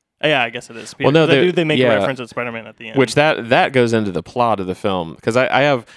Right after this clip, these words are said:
Speaker 2: th-, th-, this is also, uh, the, the
Speaker 1: So I
Speaker 2: point
Speaker 1: don't know how much you wanna <laughs>
Speaker 2: Well, this is, this is the point where I say, no, no, I do wanna do that,
Speaker 1: Yeah.
Speaker 2: but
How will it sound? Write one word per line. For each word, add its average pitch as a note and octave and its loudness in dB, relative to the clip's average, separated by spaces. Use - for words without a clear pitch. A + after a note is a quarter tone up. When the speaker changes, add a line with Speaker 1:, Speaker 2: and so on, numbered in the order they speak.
Speaker 2:
th-, A2+ -2
th-, A#2+ -6
this D3+ -4
is C3+ -6
also, A2 -2
uh, - -14
the, F#2+ -2
the G#2+ -8
Speaker 1:
So D#3 -2
I C#3+ 0
Speaker 2:
point G#2+ 2
Speaker 1:
don't C#3 -2
know C3+ -2
how C3 -6
much B2+ -6
you B2 -14
wanna B2 -20
<laughs> - -12
Speaker 2:
Well, C3 4
this D#3+ 2
is, D3 0
this D#3+ 2
is D3+ -2
the C3 2
point A#2+ 0
where G#2+ 2
I G2+ 0
say, G2 -2
no, D3 4
no, C#3+ 2
I G#2 2
do A2+ -2
wanna F#2+ -4
do E2+ -8
that, E2 -4
Speaker 1:
Yeah. B2 -4
Speaker 2:
but F#2 -4